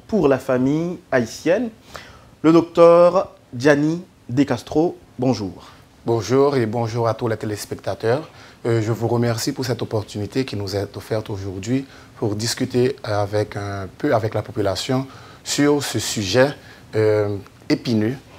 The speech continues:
Speaker 2: mais toujours gardé sur une certaine discrétion, qui est le, la contraception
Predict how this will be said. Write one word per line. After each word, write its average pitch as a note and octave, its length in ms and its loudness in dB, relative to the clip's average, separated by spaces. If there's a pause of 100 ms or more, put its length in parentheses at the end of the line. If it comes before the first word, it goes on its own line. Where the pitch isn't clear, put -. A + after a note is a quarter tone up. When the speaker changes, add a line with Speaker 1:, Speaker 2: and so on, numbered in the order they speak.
(280)
Speaker 2:
mais A2 260 2
toujours G#2 600 -2
gardé G#2 480 0
sur G#2 380 -6
une G2+ 120 -10
certaine G2 800 -4 (100)
discrétion, G2+ 600 -4 (240)
qui A2 240 -4
est G#2 200 0 (340)
le, G2+ 400 -2
la G#2+ 160 -6
contraception G2+ 840 -6